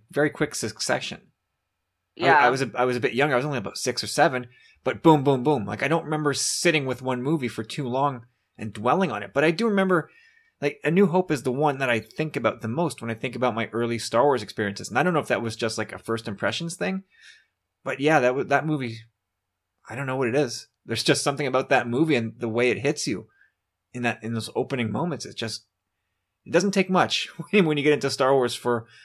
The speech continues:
Speaker 1: for something to, to, to reach in and just grab you.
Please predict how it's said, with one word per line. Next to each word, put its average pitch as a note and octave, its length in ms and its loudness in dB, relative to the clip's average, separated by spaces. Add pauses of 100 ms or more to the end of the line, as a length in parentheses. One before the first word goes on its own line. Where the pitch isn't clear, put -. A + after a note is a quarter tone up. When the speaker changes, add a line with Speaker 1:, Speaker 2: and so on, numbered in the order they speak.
(160)
Speaker 1:
for A2+ 120 -4
something D3 420 -4
to, B2 260 -8
to, B2 240 -10
to A2+ 220 -8
reach B2+ 300 -4
in C3 80 -2
and A2 80 -6
just G#2 160 -6
grab G#2+ 260 0
you. G2 160 -10